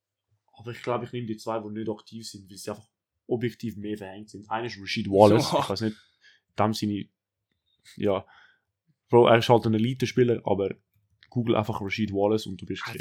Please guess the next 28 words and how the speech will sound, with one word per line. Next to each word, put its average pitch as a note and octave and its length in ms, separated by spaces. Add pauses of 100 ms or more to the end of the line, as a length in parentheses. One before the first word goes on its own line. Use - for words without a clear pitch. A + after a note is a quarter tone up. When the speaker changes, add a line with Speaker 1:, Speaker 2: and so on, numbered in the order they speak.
Speaker 1:
gerettet. - 20
Speaker 2:
nicht E3 180
irgendwie D#3+ 200
auch D3 280 (300)
the C3+ 80
most C#3 460
Speaker 1:
Hat A2 180
Speaker 2:
technical - 220
Speaker 1:
rote B2 140
Speaker 2:
fouls C3+ 340
Speaker 1:
Augen. C3+ 60
Speaker 2:
oder C3 140
so - 180
Speaker 1:
Hat C3+ 140
immer C3+ 220
rote B2 280
Speaker 2:
in A2+ 60
Speaker 1:
Augen. A#2 120
Speaker 2:
der A#2 100
Saison C3 380
Ding, C3 180
so C3 80
einen B2+ 160
Rekord B2+ 400
hat A2 200
er? A2 140
Speaker 1:
<laughs> - 40 (2000)
Ja, A2+ 240